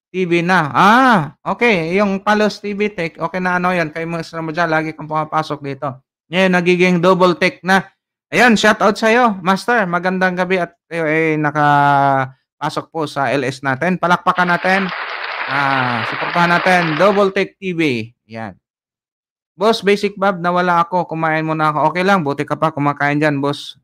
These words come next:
Basic Bob. Sana all. Yan, palakpakan natin. L M S O, Boss, Elmski T V, sabi ni Master Romeo Repairs.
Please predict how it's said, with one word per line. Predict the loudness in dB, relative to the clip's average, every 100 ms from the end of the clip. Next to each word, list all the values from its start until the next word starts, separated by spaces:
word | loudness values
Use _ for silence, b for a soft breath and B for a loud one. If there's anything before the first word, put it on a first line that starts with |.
| _ _
Basic | _ -10 -10 -10
Bob. | -4 -4 -2
Sana | -4 -2 2 4
all. | 4 2 -6 _ -16 -16 -14 -8
Yan, | -6 -6
palakpakan | -6 -6 -6 -6 -4 -4
natin. | -4 -4 -6 -8 -8 -8 -8 -8 -8 -8 -8 -8 -8 -4
L | 2 4 4
M | 4 2
S | 0 0
O, | 2 2
Boss, | 4 2 2 -2
Elmski | -2 0 -2 -2
T | -2 -2 0
V, | 2
sabi | 2 0 0 0
ni | -2
Master | -2 -2 -2 -4 -4
Romeo | -2 -2 0 0 -2
Repairs. | -2 0 0 0 -2 -10